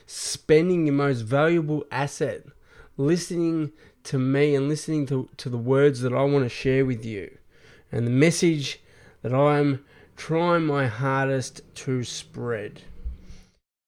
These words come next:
The first tip that I have for you today to help you build your self-esteem is all about loving yourself. Now,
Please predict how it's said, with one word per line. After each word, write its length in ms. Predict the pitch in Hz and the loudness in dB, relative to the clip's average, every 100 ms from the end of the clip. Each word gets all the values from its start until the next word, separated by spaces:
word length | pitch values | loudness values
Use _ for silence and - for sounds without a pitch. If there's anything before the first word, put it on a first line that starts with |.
| _ _ _ | _ _ _
The 240 | _ _ | _ _
first 400 | - 180 160 - | -12 0 2 2
tip 240 | - 165 170 | -2 -4 -2
that 100 | 143 | -4
I 140 | 143 | -2
have 200 | 147 143 | -2 -4
for 60 | 151 | -2
you 160 | 143 | -2
today 380 | 143 143 147 151 | -2 -2 -2 -2
to 200 | 143 143 | -4 -4
help 340 | 127 151 160 - | -2 0 -2 -2
you 140 | 147 | -6
build 400 | 110 151 160 156 - - - | -2 0 2 0 -6 -16 -12
your 280 | 143 147 143 | 0 4 4
self-esteem 1120 | - - 180 165 160 - - 170 165 165 165 - - - | 2 0 0 0 -2 -8 -4 -2 0 -2 -4 -8 -20 -6
is 180 | 147 131 | -4 -2
all 320 | - 180 208 | 0 6 8
about 640 | 151 135 170 196 190 - 147 | 8 4 4 4 0 -8 -2
loving 560 | 139 143 160 170 160 | 2 4 4 2 2
yourself. 640 | 135 120 - 110 92 - - | 0 -2 -6 -6 -8 -14 -4
Now, 440 | 147 151 151 147 | 0 2 0 -4